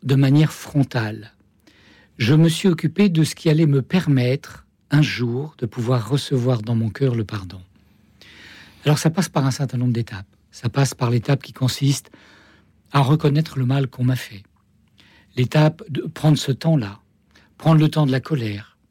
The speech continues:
prendre le temps du soin, et ça peut prendre très longtemps parfois, avant même de se dire, « Je vais pardonner. »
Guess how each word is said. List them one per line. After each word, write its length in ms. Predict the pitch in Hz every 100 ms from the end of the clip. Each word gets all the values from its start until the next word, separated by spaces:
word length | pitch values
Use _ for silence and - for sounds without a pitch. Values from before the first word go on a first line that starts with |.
| _ _ _ _ -
prendre 340 | 151 165 139
le 80 | 143
temps 200 | - 151
du 120 | 139
soin, 540 | 156 - - 127 117 - _ _ _ _ -
et 40 |
ça 160 | 113 127
peut 120 | 135
prendre 320 | - 135 131 - _ _ -
très 300 | 156 139 139
longtemps 440 | 135 127 117 117
parfois, 440 | 117 - - 107 - - - - _ -
avant 340 | 156 127 151
même 420 | 143 170 185 156
de 100 | 127
se 160 | 131 131
dire, « 260 | 123 156 165 - _ _ -
Je 240 | - 147
vais 420 | 151 123 131 139
pardonner. » 500 | - 110 101 95 92